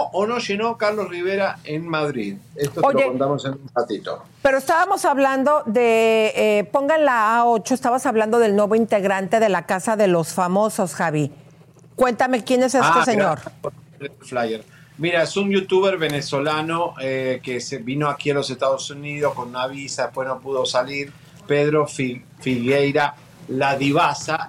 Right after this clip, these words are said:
Speaker 1: y es de la, eh, comunidad L G T B Q más B, plus, plus, plus, plus, más plus, eh, y por supuesto es conocido dentro del rubro gay, supongo. Yo la verdad no lo conocía,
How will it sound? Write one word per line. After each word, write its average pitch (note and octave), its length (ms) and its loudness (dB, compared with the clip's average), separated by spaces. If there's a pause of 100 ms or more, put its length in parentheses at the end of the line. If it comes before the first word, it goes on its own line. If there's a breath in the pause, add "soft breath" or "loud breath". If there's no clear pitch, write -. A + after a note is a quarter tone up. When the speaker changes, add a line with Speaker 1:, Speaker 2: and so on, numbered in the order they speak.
Speaker 1:
y D#3+ 280 -4
es D#3+ 160 -4
de D#3 160 0
la, D#3 340 -2
eh, C3+ 300 -16
comunidad C#3+ 460 -2 (100)
L D#3 280 0
G D3 200 -2
T D3 140 2
B D3 280 2
Q D3 220 -4
más C#3+ 360 -2
B, C#3+ 320 0
plus, D3 300 -2
plus, C#3+ 300 -4
plus, C#3 400 -8 (280)
plus, D3+ 240 -2
más C#3 300 -4
plus, F3+ 340 -2 (360 loud breath)
eh, C#3+ 340 0
y C#3+ 240 0
por C#3+ 240 -2
supuesto D3 540 0 (260)
es E3+ 140 -2
conocido F3 520 2
dentro D#3+ 360 0
del D#3 180 4
rubro D#3 580 2
gay, D3+ 300 0
supongo. D#3+ 680 -6 (500)
Yo F3+ 180 2
la E3+ 120 2
verdad D#3 240 0
no E3 120 -4
lo D#3+ 160 -2
conocía, D3 640 -4